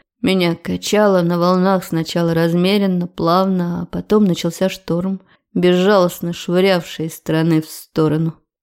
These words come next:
Пришла в себя. Вокруг ничего не изменилось. Все та же комната, тот же диван, рядом все тот же Макс —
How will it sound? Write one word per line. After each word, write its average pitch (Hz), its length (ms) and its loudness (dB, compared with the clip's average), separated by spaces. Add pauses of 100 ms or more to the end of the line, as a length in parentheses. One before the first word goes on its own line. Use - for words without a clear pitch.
(180)
Пришла 170 420 0
в - 40 -8
себя. 165 360 -6 (480)
Вокруг 214 420 2
ничего 196 480 2
не 170 160 2
изменилось. 180 680 0 (280)
Все - 180 -4
та 180 140 2
же 170 100 0
комната, 202 540 -2 (280)
тот 175 200 2
же 165 100 2
диван, 175 440 0 (380)
рядом 180 460 2
все 180 220 -8
тот 190 240 0
же 170 100 2
Макс — 170 480 -2